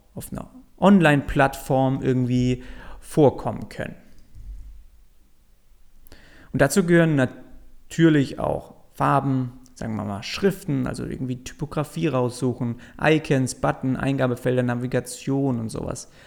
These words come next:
Und worin sich aber wirklich zum Grafikdesigner unterscheidet,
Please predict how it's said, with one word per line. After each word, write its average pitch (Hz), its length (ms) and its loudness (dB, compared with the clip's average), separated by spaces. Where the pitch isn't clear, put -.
Und 131 80 0
worin 165 300 6
sich 156 260 -2
aber 127 240 0
wirklich 208 480 0
zum 135 640 -4
Grafikdesigner 123 800 -2
unterscheidet, 117 800 -4